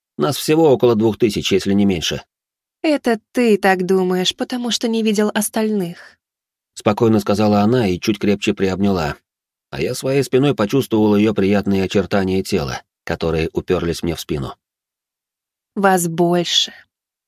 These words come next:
Speaker 2: Но не столько, сколько мы ожидали. Но всё равно достаточно".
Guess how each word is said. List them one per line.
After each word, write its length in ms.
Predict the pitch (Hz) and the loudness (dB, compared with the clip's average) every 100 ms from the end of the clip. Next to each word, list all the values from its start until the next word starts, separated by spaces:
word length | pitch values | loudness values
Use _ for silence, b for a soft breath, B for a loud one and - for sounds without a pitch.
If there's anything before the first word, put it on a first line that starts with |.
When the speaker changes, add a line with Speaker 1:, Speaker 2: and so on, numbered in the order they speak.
| _ _ | _ _
Speaker 2:
Но 140 | 392 349 | 0 2
не 120 | 226 | 2
столько, 480 | 202 - 175 165 185 | -2 -2 0 0 -2
сколько 360 | - 185 - | 0 -2 0
мы 160 | 185 185 | 0 2
ожидали. 580 | 180 190 180 170 170 175 _ _ _ _ _ _ | 2 2 2 0 -4 -8 _ _ _ _ _ _
Но 240 | 247 247 311 | -6 -4 -4
всё 200 | - 349 | -2 0
равно 320 | 339 226 185 | 2 0 0
достаточно". 800 | 220 - 185 165 185 - 233 | -2 -4 -6 -4 -4 -6 -8